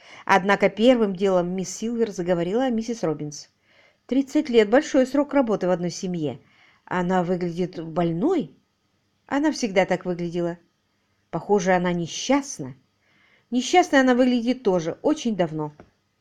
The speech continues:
Мисс Силвер кашлянула. "А можно узнать,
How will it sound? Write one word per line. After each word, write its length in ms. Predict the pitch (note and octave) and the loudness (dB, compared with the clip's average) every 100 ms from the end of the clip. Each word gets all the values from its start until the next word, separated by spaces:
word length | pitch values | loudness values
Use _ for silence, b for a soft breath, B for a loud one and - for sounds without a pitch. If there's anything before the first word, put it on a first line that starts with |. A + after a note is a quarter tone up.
| _ _ _ _ | _ _ _ _
Мисс 380 | C#3 C#3+ A3 - | -12 -8 -8 -8
Силвер 320 | - F#3 A3+ | -6 -4 -4
кашлянула. 600 | - D3+ - D#3+ D#3 D#3 _ _ _ _ _ _ _ _ _ | -4 -8 -8 -12 -10 -12 _ _ _ _ _ _ _ _ _
"А 320 | F3+ F3+ F3+ | 2 6 6
можно 480 | F#3 A3 E4 D4+ E4 | 6 4 2 2 0
узнать, 720 | E4 D#4 C4 C4+ F3 C3 - | 0 0 0 2 2 -2 -12